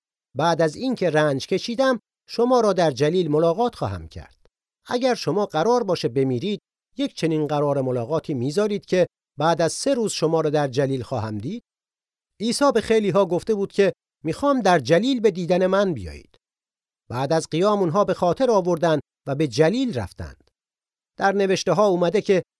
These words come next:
حدود پانصد نفر در جلیل گرد آمده بودند تا عیسی را ببینن. این اولین باری نبود که او خودش رو به صورت زنده به اونها ظاهر می‌کرد.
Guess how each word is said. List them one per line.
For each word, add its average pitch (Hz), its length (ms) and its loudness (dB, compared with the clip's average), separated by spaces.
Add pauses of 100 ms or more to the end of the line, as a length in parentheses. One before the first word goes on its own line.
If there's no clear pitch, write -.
حدود 208 240 -2
پانصد 196 560 0
نفر 180 260 0
در 156 200 0
جلیل 160 380 0
گرد 214 300 4
آمده 175 300 2
بودند 156 320 -2
تا 160 140 -4
عیسی 131 380 -4
را 127 80 -2
ببینن. 123 440 -4 (380)
این 277 200 -4
اولین 147 540 -2
باری 269 300 0
نبود 254 300 0
که - 140 -2
او 185 180 -4
خودش 247 320 -2
رو 175 140 -6
به 160 80 -2
صورت 160 380 -4
زنده 151 420 2
به 262 60 -4
اونها 139 300 0
ظاهر 101 360 -6
می‌کرد. 85 420 -14